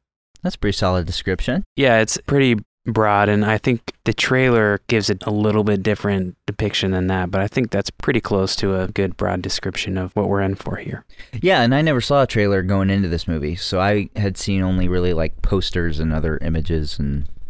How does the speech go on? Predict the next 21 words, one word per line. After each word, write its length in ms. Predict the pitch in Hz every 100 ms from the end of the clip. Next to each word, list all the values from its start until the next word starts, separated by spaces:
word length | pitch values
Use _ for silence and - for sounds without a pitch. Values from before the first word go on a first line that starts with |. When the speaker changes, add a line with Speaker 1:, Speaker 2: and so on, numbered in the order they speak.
| -
Speaker 2:
Well, 120 | 147
the 80 | 143
nature 400 | 165 185 185 170
of 200 | 139 117 -
trailers 400 | - 123 120 113
in 100 | 107
general 420 | 98 107 107 98 95
is 100 | 92
they're 160 | 101
gonna 180 | 101 98
be 160 | 95 98 -
more 400 | 107 101 95 92 - _ -
fast-paced, 800 | - 98 - - 98 95 - - _
edited, 500 | 113 104 98 98 - - -
quick, 320 | - 101 - -
and 220 | 101 95
so 160 | - 98
there's 180 | 95
a 40 | 95
lot 280 | 95 95 98
more 400 | 101 98 95